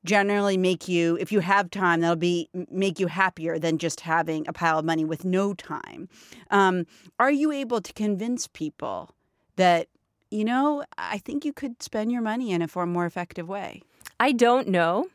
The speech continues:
Speaker 2: the, the answer to this based
Speaker 1: Mm-hmm.
Speaker 2: on the data that I have, but I imagine when something feels good, we're more likely to do it.
Speaker 1: Mm-hmm.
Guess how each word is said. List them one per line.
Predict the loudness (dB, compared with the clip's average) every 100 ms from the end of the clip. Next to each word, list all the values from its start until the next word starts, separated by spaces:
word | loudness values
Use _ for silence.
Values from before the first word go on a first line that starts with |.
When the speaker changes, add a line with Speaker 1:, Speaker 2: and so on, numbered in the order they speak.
| _
Speaker 2:
the, | -2 -2 -4
the | -2 0
answer | 0 -2 -4
to | -2
this | -2 0
based | 0 0
Speaker 1:
Mm-hmm. | 0
Speaker 2:
on |
the | -2
data | -4 -4 -2
that | -2
I | -4
have, | -6 -6 -6 -8 0
but | 2
I | 4
imagine | 4 4 4 4 2 2 2
when | 0
something | 2 0 0 -2
feels | 0 -2 -2
good, | 0 2 2 0
we're | -2
more | 0 2
likely | 2 0 -6
to | -6
do | -2 0
it. | 0 -2
Speaker 1:
Mm-hmm. | -6 -6